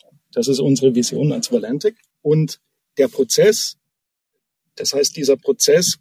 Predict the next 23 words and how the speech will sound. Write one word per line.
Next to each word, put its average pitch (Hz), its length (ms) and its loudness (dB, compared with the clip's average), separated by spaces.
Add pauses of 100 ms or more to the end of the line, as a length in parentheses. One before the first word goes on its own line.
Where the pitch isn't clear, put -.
Culture 143 400 0
of - 160 -14
Cultures 131 500 0
leben 127 300 0
zu - 140 -2
können, 131 240 2
der 233 100 2
fängt - 280 -2
bei 262 100 -2
uns 254 180 -4
schon - 340 -2 (280)
im, 226 360 0 (460)
im 131 160 0
Prozess - 500 -2
der 127 200 -6
Ansprache 123 840 -4
von - 160 -4
Unternehmen 226 800 -4
an. - 280 -12 (360)
Im 151 180 0
M 160 160 -2
and 143 160 0
A-Prozess 139 680 0